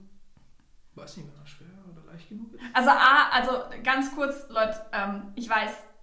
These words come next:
Speaker 2: ihr seid da immer sehr erpicht drauf, dass ich politisch korrekt bin. Wir meinen natürlich jetzt das Ganze nicht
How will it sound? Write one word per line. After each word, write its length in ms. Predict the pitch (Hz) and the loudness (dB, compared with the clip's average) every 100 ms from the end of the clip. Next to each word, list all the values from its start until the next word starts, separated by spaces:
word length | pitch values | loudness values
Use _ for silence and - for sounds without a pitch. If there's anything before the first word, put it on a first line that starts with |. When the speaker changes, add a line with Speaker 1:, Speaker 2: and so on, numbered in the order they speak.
| - - - | -20 -20 -16
Speaker 2:
ihr 640 | 214 208 202 202 202 202 - - - - - - - - | -10 -8 -6 -6 -8 -10 -14 -20 -20 -20 -20 -20 -20 -14
seid 320 | - 220 233 | -2 0 0
da 80 | 226 | -2
immer 280 | 214 220 214 | -4 -4 -6
sehr 140 | 214 262 | -4 -4
erpicht 500 | 220 - 285 285 - | -4 -4 -6 -6 -6
drauf, 220 | 196 196 | -6 -6
dass 200 | 202 196 | -8 -12
ich 120 | - | -14
politisch 380 | 226 226 233 - | -12 -10 -10 -12
korrekt 380 | - 220 233 - | -12 -12 -12 -12
bin. 180 | 190 196 | -10 -8
Wir 80 | 202 | -4
meinen 240 | 214 247 | -2 0
natürlich 440 | 233 - 240 233 | -2 -2 -6 -6
jetzt 380 | 233 - - - | -6 -12 -14 -16
das 120 | 220 - | -14 -10
Ganze 300 | 226 233 220 | -8 -8 -10
nicht 160 | - | -12